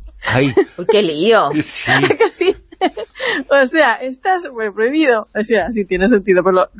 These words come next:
Speaker 3: tienes que pensarlo dos veces. Está prohibido no contarle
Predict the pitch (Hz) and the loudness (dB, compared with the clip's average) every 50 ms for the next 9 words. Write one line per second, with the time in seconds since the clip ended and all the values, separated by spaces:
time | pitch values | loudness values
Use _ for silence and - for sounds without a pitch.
0 | - - 226 226 240 240 - 262 254 233 226 - 240 233 247 247 226 202 160 170 | -6 0 2 2 2 2 0 -2 -4 -4 -4 -2 0 0 2 2 2 0 0 -2
1 | 175 - 143 156 - _ _ - 226 254 - - 254 254 254 269 254 240 233 240 | -6 -6 -8 -12 -12 _ _ -4 -2 -2 -2 -2 -2 -2 0 0 -2 -2 -2 -2
2 | 254 240 208 180 - - - - _ _ _ _ _ _ _ _ _ _ - 240 | 0 2 2 0 0 -2 -8 -20 _ _ _ _ _ _ _ _ _ _ -4 0
3 | 226 233 240 247 254 254 247 247 240 247 277 302 294 - - 247 233 226 220 - | 2 4 6 6 6 6 4 4 2 2 2 2 0 0 -4 -4 -4 -4 -2 0
4 | 262 247 226 208 175 160 165 - | 0 0 0 -2 -6 -6 -6 -8